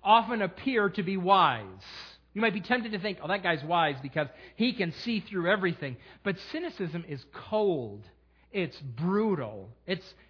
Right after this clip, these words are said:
angry. It's bitter. Wisdom, on the other hand, is warm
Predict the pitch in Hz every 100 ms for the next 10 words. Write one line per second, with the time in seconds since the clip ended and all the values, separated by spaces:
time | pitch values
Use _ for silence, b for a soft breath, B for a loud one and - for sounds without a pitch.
0 | b - 202 240 208 127 120 120 131 -
1 | 139 120 196 190 143 - 110 - _ _
2 | _ _ _ _ b b b b b -
3 | 202 330 - 220 175 160 160 156 147 151
4 | 147 139 139 170 208 - 160 151 - b
5 | b 156 170 202 175 135 113